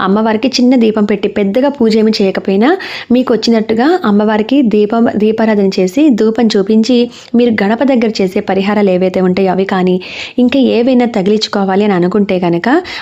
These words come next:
అప్పుడు మీరు అవి ముందుగా అమ్మవారి దగ్గర పెట్టండి. లేదా మీ ఇష్టదైవం, మీ కులదైవం ఎవరికైతే మీరు నిత్యం ఇంట్లో పూజ చేసుకుంటారో ఆ అమావాస్య రోజు ఒక్కసారి అక్కడ దీపారాధన చేసి ఆ తగిలించుకునే వస్తువులు కానీ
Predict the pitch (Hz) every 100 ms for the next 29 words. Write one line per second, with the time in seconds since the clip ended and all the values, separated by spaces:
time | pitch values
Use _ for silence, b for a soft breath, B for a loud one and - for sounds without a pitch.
0 | B 214 214 269 233 208 190 262 320 214
1 | 208 254 - 202 208 233 202 175 220 226
2 | 185 190 190 - B - 254 247 269 262
3 | 262 226 - 220 196 190 190 220 233 214
4 | 214 220 202 - 208 220 262 247 233 214
5 | 196 185 214 214 190 196 196 180 180 175
6 | 185 185 185 269 349 B B 196 185 220
7 | 247 233 214 196 185 262 320 220 214 208
8 | 202 214 180 - 180 185 185 214 214 185
9 | 180 180 175 262 320 B B B - 208
10 | 202 185 226 - 202 180 - 190 196 185
11 | 196 226